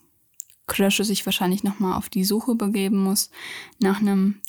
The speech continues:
großen, schnellen Innenverteidiger auf Leihbasis. Ähm, da bleibt mir eigentlich nichts zu sagen, außer gute Besserung an Touré und dass ich einfach hoffe,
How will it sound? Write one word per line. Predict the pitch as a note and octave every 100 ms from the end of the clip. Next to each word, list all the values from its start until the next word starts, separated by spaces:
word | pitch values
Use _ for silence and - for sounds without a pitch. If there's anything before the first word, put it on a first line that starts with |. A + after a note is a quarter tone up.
| - _ -
großen, | - G3+ G#3+ - G3+
schnellen | - G3 F#3 F#3
Innenverteidiger | G3+ G3 G3+ - F#3 F#3 F#3 F#3 E3+
auf | F#3 -
Leihbasis. | F3 F#3+ G#3 F3+ G3 F3+ G#3 - - - - - - - - _
Ähm, | A3+ F#3+ F#3 F3+ G3+ - _ _ - - _ _ - - _ _ -
da | -
bleibt | G#3 G#3+ G#3+
mir |
eigentlich | - F#3+ G3
nichts | G3+ F#3+ - - - -
zu | -
sagen, | F#3 E3+ F3 F3
außer | - F#3+ - F3
gute | F3+ G3 F#3
Besserung | F#3 F3+ - F3
an | D3+ G3
Touré | - G3 A3+ A3+
und | - F#3+ -
dass | F#3+
ich | - -
einfach | - G#3+ -
hoffe, | F3+ - F3+